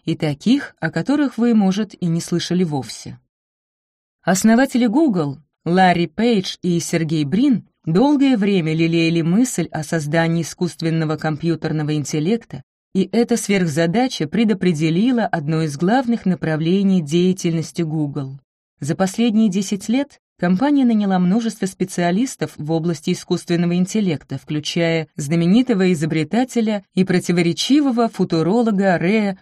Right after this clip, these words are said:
Курцвейла, который утверждает, что в ближайшем будущем наступит технологическая сингулярность, то есть момент, когда компьютеры станут умнее людей. Курцвейла наняли в Google, чтобы он помог воплотить эту идею в жизнь.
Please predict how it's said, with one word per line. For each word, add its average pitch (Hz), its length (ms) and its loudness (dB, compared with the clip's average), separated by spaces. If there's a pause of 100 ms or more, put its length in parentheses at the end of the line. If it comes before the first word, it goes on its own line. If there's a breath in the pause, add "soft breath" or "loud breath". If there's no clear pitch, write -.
Курцвейла, 156 800 -2 (280 soft breath)
который 175 340 0
утверждает, 165 720 -2
что - 220 -6
в - 20 -8
ближайшем 185 640 0
будущем 185 540 -2 (200)
наступит 254 540 -2
технологическая 190 1000 0
сингулярность, 160 1200 0
то 165 100 -4
есть 156 220 -6
момент, 160 580 0 (180)
когда 160 300 0
компьютеры 220 640 -2
станут 254 500 0
умнее 170 460 0
людей. 139 560 -4 (800)
Курцвейла 170 640 0
наняли 220 720 2
в 175 140 -6
Google, 202 380 0
чтобы 180 440 -2
он 269 160 0
помог 240 340 0
воплотить 208 520 -2
эту 196 340 -4
идею 196 240 -2
в 208 80 -6
жизнь. 143 440 -8